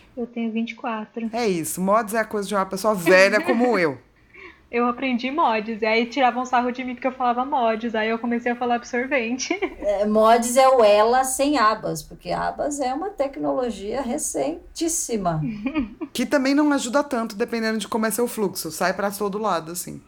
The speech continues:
Speaker 3: Não, é quem usa, né, esse tipo de absorvente, porque existe uma infinidade de absorventes, né?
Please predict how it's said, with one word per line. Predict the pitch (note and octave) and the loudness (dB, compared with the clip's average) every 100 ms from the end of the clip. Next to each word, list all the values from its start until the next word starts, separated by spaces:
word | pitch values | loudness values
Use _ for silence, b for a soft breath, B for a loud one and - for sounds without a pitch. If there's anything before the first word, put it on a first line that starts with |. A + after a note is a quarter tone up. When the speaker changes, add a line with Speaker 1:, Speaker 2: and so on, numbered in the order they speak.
| - | -14
Speaker 3:
Não, | - A3+ | -4 0
é | G#3 F#3 D#3+ | 0 0 -2
quem | - A#3 C#4 | -2 2 4
usa, | B3 C4 F#3+ E3 | 4 0 -2 -2
né, | E3+ | -2
esse | D#3+ - | -6 -8
tipo | E3 D#3 | -10 -8
de | D#3 | -4
absorvente, | D#3 - D#3+ C#3+ C#3 | -4 -4 -6 -6 -8
porque | - | -8
existe | C#3+ C#3+ - | -8 -8 -8
uma | D#3 | -8
infinidade | F#3 G3 B3 C4+ D#3 D3 | -8 -6 -4 0 0 0
de | D3 | -4
absorventes, | D3+ C#3+ D3 C#3+ D3 D3+ - D3 | -8 -8 -6 -6 -6 -10 -6 -4
né? | D#3 | -2